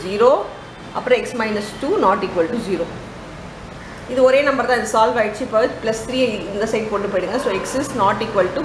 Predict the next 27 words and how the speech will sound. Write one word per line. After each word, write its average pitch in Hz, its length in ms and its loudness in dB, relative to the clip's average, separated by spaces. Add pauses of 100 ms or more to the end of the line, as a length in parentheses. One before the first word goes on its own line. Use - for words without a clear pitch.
minus 202 360 0
three 196 180 0
ஆயிடும். 185 260 2 (580)
இங்க 208 100 0 (140)
x - 120 -8 (100)
is - 80 0 (140)
plus 220 200 0 (100)
two 269 140 6
அந்த 208 180 0
சைடு, 208 240 -4
சாரி, 196 220 2
minus 226 240 2
two 247 100 2
அந்த 214 140 -2
சைடு 202 180 -2
போச்சுன்னா 196 260 -2 (100)
plus 208 220 -2
two 220 140 -4
ஆயிடும். 175 240 -2 (880)
not 208 240 2
equal 175 280 -2
to - 120 -2
plus 180 160 -2 (120)
two. 190 100 -6 (380)
So, 180 60 -6 (200)
இந்த 339 220 0 (140)
மூணு 302 220 4